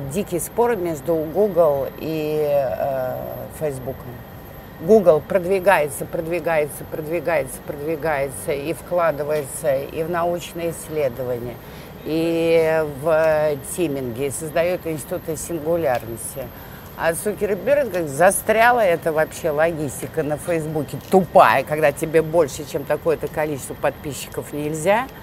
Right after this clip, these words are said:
И вот ты сидишь с этим, или когда они Instagram взяли, да, то есть там компьютер. И одна же запостила, м, спектакль, где актриса была с обнаженной грудью. Меня заблокировали, <laughs>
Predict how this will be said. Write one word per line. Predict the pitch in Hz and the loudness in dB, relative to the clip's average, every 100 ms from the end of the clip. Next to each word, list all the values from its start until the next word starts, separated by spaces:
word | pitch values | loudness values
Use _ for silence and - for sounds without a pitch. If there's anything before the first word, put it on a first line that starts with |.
| - - - - | -16 -16 -6 4
И | 190 | 6
вот | 196 | 6
ты | 196 | 2
сидишь | 180 190 190 240 233 | 0 0 2 0 2
с | |
этим, | 185 151 151 | 0 2 2
или | 147 185 | 2 2
когда | 190 175 180 | 0 0 0
они | 185 180 | 2 0
Instagram | 175 - 190 165 156 135 | 0 2 2 4 2 2
взяли, | 131 131 139 127 127 143 | -4 -2 -2 -2 -4 -4
да, | 196 208 | -4 -4
то | 190 | -4
есть | 156 | -2
там | - 156 | 0 0
компьютер. | - 185 185 190 180 147 151 135 - - - - 151 | 2 2 2 -2 0 0 -2 -4 -6 -16 -16 -8 4
И | |
одна | 185 180 190 180 | 6 6 6 4
же | 156 175 170 | 6 6 6
запостила, | 156 170 175 170 - 226 214 185 156 147 - - | 4 2 2 0 -2 0 4 6 6 2 -4 -8
м, | 156 151 147 139 139 139 | -6 -6 -6 -6 -8 -8
спектакль, | 135 - 185 - 226 247 180 | -8 -6 -4 2 2 2 -2
где | 143 156 170 | -2 0 2
актриса | 156 147 - 190 214 - | 2 0 -2 -4 -2 -2
была | 151 151 160 165 | -2 0 0 0
с | - | -2
обнаженной | 143 160 151 170 165 | -2 -2 0 0 0
грудью. | 151 135 127 123 131 | -4 -4 -4 -4 -6
Меня | 135 156 190 | -4 -2 -2
заблокировали, | 180 170 160 151 - - 294 311 262 233 226 220 214 - 233 - 190 147 | 0 4 6 6 2 -2 2 6 6 6 2 -2 -4 -10 -14 -12 -12 -6
<laughs> | 262 277 | -2 0